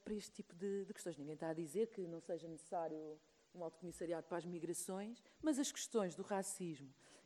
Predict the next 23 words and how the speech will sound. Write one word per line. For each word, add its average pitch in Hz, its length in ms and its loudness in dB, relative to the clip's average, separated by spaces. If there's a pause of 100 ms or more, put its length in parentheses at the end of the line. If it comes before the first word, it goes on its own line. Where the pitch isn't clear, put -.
(100)
e 202 320 4
das 170 140 4
desigualdades 165 520 4
et-, - 240 -8
étnico-raciais 160 960 -6 (400)
têm 285 280 8
que - 120 -6
ter, 165 320 4 (340)
na 156 140 2
minha 160 260 0
perspectiva, 156 760 -10 (760)
um 285 340 10 (340)
organismo 233 520 8
próprio, 156 500 4 (340)
de - 80 -18
preferência, 247 880 4 (1300)
hum, 208 380 -6 (1200)
liderado 190 600 4
por 226 200 2 (320)
pessoas 185 640 4
pertencentes 185 760 2
a 208 40 6
grupos, 175 560 2